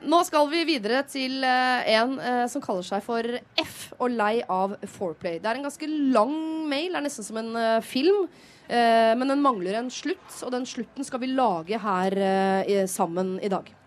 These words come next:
Hei, Lørdagsrådet. Det hele startet på videregående for noen år siden, der jeg begynte å henge med en fyr, kall han Nils. Ganske snart utviklet det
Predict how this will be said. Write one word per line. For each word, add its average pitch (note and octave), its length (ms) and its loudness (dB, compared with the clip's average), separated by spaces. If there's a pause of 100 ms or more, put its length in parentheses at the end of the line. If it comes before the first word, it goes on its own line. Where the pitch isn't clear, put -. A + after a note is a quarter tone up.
(460)
Hei, F4 120 4
Lørdagsrådet. F#3 600 0 (160)
Det B3+ 100 -2
hele D4 260 2
startet B3+ 520 0
på C#4+ 100 -4
videregående F3+ 500 -4
for A3 120 -12
noen G#3 140 -6
år E3+ 60 -12
siden, E3 220 -14 (500)
der D4+ 120 4
jeg C#4 240 4
begynte C4 260 -2
å C4+ 40 -2
henge C4+ 200 0
med G#3+ 100 -4
en A#3+ 40 -8
fyr, B3+ 260 -6
kall G#3+ 200 -6
han G3 140 -4
Nils. - 400 -12 (520)
Ganske E4 360 4
snart D#4 320 -2
utviklet B3+ 580 -6
det E4 140 -2